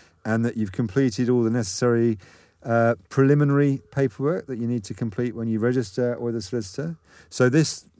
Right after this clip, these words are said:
kind of reduces the time, uh, it takes once you've found the property. And of course, it shows that you're serious. You, you've got these people in place already. Uh, <laughs> because most people don't do either of those things,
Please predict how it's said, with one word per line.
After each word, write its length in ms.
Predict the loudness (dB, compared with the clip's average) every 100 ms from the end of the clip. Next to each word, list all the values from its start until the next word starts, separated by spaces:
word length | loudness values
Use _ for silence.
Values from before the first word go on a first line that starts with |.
| _ -18 -6
kind 140 | -4
of 60 | -4
reduces 560 | -2 -4 -4 -8 -10
the 120 | -16
time, 580 | -6 -2 0 0 -2 -6 -12 _ -12
uh, 220 | -10 -8
it 160 | -12 -8
takes 340 | -6 -6 -6
once 220 | -10 -10
you've 100 | -12
found 320 | -10 -6 -4 -6
the 60 |
property. 440 | -10 -14 -12 -16 -16 _ _ 0
And 80 | 0
of 80 | 2
course, 160 | -2
it 80 | -2
shows 260 | -2 -2 -4
that 140 | -6
you're 120 | -6
serious. 380 | -2 -2 -2 -6
You, 180 | -10 -8
you've 160 | -10 -8
got 160 | -10
these 180 | -8 -12
people 260 | -8 -8 -8
in 80 | -10
place 300 | -10 -10 -10
already. 360 | -10 -10 -12 -18 _ _ _ _ -10
Uh, 180 | -6 -6 -6
<laughs> 160 | -10 -6
because 420 | -6 -4 -6 -2
most 240 | -2 -2
people 300 | -4 -4 -4
don't 220 | -2 -4 -2
do 140 | 0
either 180 | 2 0
of 40 |
those 280 | -2 -6 -6
things, 320 | -8 -6 -8